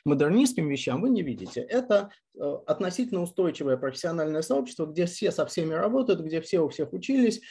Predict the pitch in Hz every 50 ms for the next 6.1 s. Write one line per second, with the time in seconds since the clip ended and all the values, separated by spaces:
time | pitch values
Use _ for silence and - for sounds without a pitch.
0 | - - - - 147 135 170 165 160 151 - - 185 180 190 180 170 156 151 139
1 | 135 151 156 151 139 139 135 - - _ _ _ _ _ _ _ _ _ _ _
2 | - 156 139 131 123 120 123 123 123 123 123 120 113 104 107 113 113 104 - 127
3 | 139 151 151 165 160 147 156 147 143 135 127 - 139 131 139 135 131 131 233 262
4 | 285 254 - 220 190 190 180 180 180 175 170 160 156 - 165 151 151 165 185 262
5 | 262 254 208 180 160 175 185 175 156 - 170 180 170 - 156 143 131 - - 131
6 | 131